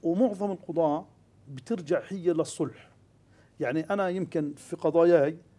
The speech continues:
بقضي يمكن بتجيني مية قضية حكم أحكم فيها، بحكم منها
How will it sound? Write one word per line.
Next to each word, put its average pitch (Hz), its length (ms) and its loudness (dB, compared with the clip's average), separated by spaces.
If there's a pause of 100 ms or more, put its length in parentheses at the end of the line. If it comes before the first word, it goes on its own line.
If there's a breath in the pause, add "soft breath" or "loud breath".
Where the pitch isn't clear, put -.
(500 soft breath)
بقضي 190 380 0
يمكن 151 380 -4 (240)
بتجيني 175 460 -2
مية 185 260 -2
قضية 160 480 -2 (300)
حكم 170 300 -2 (380)
أحكم - 240 -2
فيها، 131 380 -6 (460 soft breath)
بحكم 214 340 4
منها 165 380 -4